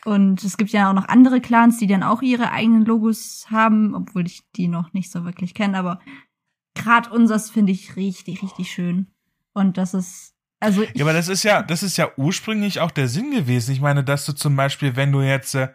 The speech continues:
Speaker 2: geh mal davon aus, du bist bei einer riesengroßen Con und du kennst dich nicht aus. Ja, aber dann hast du auf, auf einer Jurte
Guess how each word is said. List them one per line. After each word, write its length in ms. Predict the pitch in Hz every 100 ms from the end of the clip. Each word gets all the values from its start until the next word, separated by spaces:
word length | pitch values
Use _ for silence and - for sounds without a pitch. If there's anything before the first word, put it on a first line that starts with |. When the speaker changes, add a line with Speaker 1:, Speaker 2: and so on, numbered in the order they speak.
| _ _ _ _ -
Speaker 2:
geh 100 | 185
mal 100 | 233
davon 220 | 202 185
aus, 100 | 170 208
du 40 |
bist 120 | 190
bei 60 | 170
einer 120 | 160
riesengroßen 520 | 160 185 156 147 139 120
Con 380 | 151 170 247
und 180 | - 151
du 40 | 151
kennst 320 | 175 180 -
dich 140 | 151
nicht 160 | 139 -
aus. 400 | 87 92 - - _ -
Ja, 180 | 123 151
aber 160 | 120
dann 200 | 127 139
hast 200 | 165 -
du 100 | 170
auf, 240 | 131 - -
auf 200 | 123 -
einer 240 | 151 196 196
Jurte 580 | 143 170 208 226 233